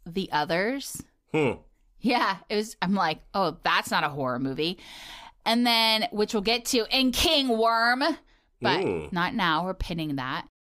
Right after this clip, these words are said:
Speaker 1: Anyway, when you look back at the records, there's a lot of, like, man laying with beast. And I'm just curious about that.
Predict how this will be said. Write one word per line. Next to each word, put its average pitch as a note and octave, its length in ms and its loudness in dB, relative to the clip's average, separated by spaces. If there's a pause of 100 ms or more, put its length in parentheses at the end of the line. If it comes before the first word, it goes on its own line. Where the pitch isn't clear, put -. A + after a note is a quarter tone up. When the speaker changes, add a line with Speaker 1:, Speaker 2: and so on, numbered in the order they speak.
(200)
Speaker 1:
Anyway, G3 600 2 (160)
when A3 180 0
you A3+ 100 0
look A3 200 0
back G#3 180 0
at G3+ 80 -4
the F3+ 80 0
records, E3+ 420 -2
there's D#3+ 200 -4
a D#3+ 80 -4
lot D3 220 -2
of, C#3+ 120 -6
like, C#3+ 320 -6 (100)
man C#3 540 -6
laying C3 320 -8
with C#3 220 -14
beast. - 560 -16 (360)
And D3 480 -2 (120)
I'm G#3+ 160 -14
just - 260 -14
curious G3 1120 -6 (280)
about D3 380 -2
that. - 460 -6